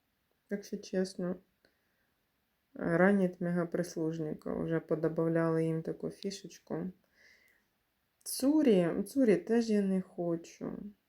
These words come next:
Кіліан, дякую. Ти мені не потрібен. Ну, я ще була би не проти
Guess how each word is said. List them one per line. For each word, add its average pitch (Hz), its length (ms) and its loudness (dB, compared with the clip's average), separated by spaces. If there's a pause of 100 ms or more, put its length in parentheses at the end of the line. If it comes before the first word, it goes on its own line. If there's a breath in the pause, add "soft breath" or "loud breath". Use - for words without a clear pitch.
(960)
Кіліан, - 640 -8
дякую. 185 640 -10 (200)
Ти 185 120 -14
мені 165 220 -8
не 160 80 -6
потрібен. - 680 -10
Ну, 285 200 0
я 214 260 4
ще - 160 -2
була 175 340 4
би 170 140 4
не 165 140 2
проти 240 580 2